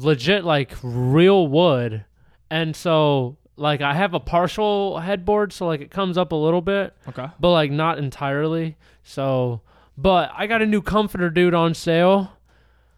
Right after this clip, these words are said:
Speaker 1: Oh, a Calvin Klein comforter.
Speaker 2: I feel like comforters don't do anything but just look good.
Speaker 1: No, we, I used it last night, and it,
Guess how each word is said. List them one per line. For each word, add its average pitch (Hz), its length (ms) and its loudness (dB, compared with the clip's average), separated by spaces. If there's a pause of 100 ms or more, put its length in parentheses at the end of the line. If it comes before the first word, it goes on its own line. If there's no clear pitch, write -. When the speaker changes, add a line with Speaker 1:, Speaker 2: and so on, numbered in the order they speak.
(500)
Speaker 1:
Oh, 240 380 0 (240)
a - 80 -20
Calvin 202 400 0
Klein 208 380 0
comforter. 143 720 -2 (480)
Speaker 2:
I 143 60 -12
feel 175 100 -4
like 214 100 -4
comforters 160 420 -10
don't 147 140 -8
do 135 120 -10
anything 131 380 -14
but 120 100 -14
just 110 160 -20
look 110 220 -18
good. 110 260 -14 (640)
Speaker 1:
No, 180 260 2
we, 143 280 0
I 147 100 -4
used 190 220 2
it 180 60 -2
last 180 240 0
night, 190 260 0
and 156 540 0
it, 151 200 -16